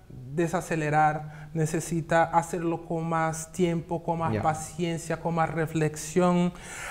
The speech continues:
Speaker 1: algo que tardaría quince minutos en escribir, eh,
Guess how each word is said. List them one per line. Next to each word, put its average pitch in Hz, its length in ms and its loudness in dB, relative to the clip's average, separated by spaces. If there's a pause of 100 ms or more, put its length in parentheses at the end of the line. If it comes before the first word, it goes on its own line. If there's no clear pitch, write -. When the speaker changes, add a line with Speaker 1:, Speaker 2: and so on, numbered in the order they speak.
(140)
Speaker 1:
algo 175 420 6
que 180 120 -2
tardaría 160 1300 0 (300)
quince 202 300 2
minutos 175 460 0
en 156 180 -2
escribir, 170 800 2 (440)
eh, 165 60 2